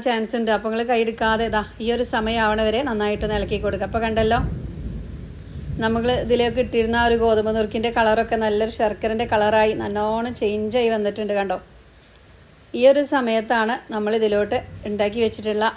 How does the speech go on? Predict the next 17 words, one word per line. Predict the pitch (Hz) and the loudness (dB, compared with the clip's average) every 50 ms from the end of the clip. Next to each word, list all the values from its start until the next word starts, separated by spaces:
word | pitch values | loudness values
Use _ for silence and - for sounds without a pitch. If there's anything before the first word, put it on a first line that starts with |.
| - 214 208 | -2 -2 0
ആറാ-, | 208 208 214 214 - - 202 | 0 0 0 0 -2 -2 -2
ആ, | 196 196 196 196 190 190 196 - - - - - - 202 | 0 0 0 0 0 -2 -4 -6 -10 -16 -10 -4 -2 2
ആറ് | 214 226 247 247 | 2 2 2 2
ഗ്ലാസ് | 240 226 214 214 208 - - 302 - - - - - - - - - - - - - - 214 220 | 2 2 2 0 0 -2 -2 -4 -4 -4 -10 -18 -20 -20 -20 -20 -20 -20 -20 -14 -8 -4 -2 0
രണ്ടാം | 214 214 214 226 226 220 226 | 0 2 4 4 4 4 4
പാല് | 226 220 214 269 269 | 4 4 4 2 2
ഒഴിച്ച് | 233 214 208 - 240 | 2 0 0 0 0
കൊടുക്കേണ്ടത് | 226 208 196 202 214 208 202 208 | -2 -2 -2 -2 -4 -2 0 -2
കേട്ടോ. | 208 202 226 220 202 185 - - - - - - - - - | 0 0 0 0 0 -2 -8 -18 -20 -20 -20 -20 -20 -20 -14
അപ്പം | - - 233 226 226 | -8 -4 -2 0 0
ഞാനിന്നിവിടെ | 226 233 240 262 269 269 269 262 247 247 247 247 247 240 226 | 2 2 2 2 2 2 2 2 2 2 2 2 2 2 2
ഏകദേശം | 226 226 214 226 220 220 220 247 | 2 2 4 2 2 2 0 0
ഒരു | 233 247 226 - - 214 | -2 -2 -2 -4 -4 -4
മൂന്ന് | 208 208 220 247 226 | -2 -2 -2 -2 -2
തേങ്ങ, | 247 226 220 214 - _ _ _ _ _ _ _ _ _ _ _ - 226 214 | 0 0 -2 -2 -4 _ _ _ _ _ _ _ _ _ _ _ -8 -6 -4
മൂന്ന് | 214 220 233 240 262 | -2 -2 -2 0 0
തേങ്ങൻ്റെ | 262 254 254 247 262 | 0 0 0 0 0